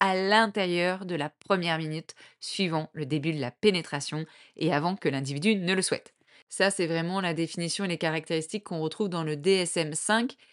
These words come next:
qui est le manuel, euh, diagnostique et statistique des troubles mentaux et des troubles psychiatriques. Alors, c'est quand même intéressant aussi, hein, de se dire des fois,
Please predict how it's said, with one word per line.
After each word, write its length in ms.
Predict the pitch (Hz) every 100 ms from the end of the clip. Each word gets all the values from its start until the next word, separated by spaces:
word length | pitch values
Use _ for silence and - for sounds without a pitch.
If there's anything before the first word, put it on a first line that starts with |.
| _ -
qui 140 | -
est 20 |
le 80 | 190
manuel, 600 | 160 175 180 185 180 180
euh, 140 | 156 139
diagnostique 560 | 190 208 196 - 175
et 80 | 156
statistique 640 | - 160 160 - 208 202 - 156
des 140 | 165
troubles 360 | - 190 165 151
mentaux 440 | 156 160 214 -
et 140 | 180 151
des 100 | 147
troubles 380 | - 196 151
psychiatriques. 720 | - - 302 190 - 156 - _ -
Alors, 180 | - -
c'est 120 | -
quand 100 | -
même 140 | 196 185
intéressant 500 | 160 175 160 - -
aussi, 180 | 147 -
hein, 100 | -
de 60 |
se 80 | -
dire 200 | 151 170
des 100 | -
fois, 320 | - - -